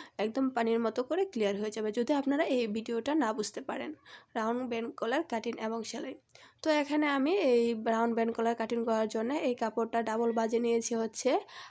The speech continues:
আহ, সাত ইঞ্চি পরিমাণে এবং চওড়ার দিক দিয়ে নিয়েছি হচ্ছে চার ইঞ্চি। তো তারপরে দেখতে পেয়েছেন যে আমি এক সাইড থেকে দুই ইঞ্চিতে একটা মার্ক করে দিয়েছি এবং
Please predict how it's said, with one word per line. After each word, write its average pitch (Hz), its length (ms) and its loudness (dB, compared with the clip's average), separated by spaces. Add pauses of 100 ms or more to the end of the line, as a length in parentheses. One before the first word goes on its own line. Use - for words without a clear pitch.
আহ, 233 240 2
সাত 247 300 0
ইঞ্চি 285 260 2
পরিমাণে 302 500 0
এবং 226 260 6 (120)
চওড়ার 226 340 0
দিক 233 160 -2
দিয়ে 247 180 0
নিয়েছি 247 300 -2
হচ্ছে 277 280 0
চার 233 240 0
ইঞ্চি। - 280 -2 (420)
তো - 100 -6
তারপরে 285 340 4
দেখতে 277 280 2
পেয়েছেন 277 360 4
যে 285 100 2
আমি 233 180 2
এক 240 160 0
সাইড 247 220 0
থেকে 262 220 0
দুই 247 220 -2
ইঞ্চিতে 240 340 0
একটা 247 160 -2
মার্ক 240 220 0
করে 247 140 2
দিয়েছি 254 360 2
এবং 226 220 2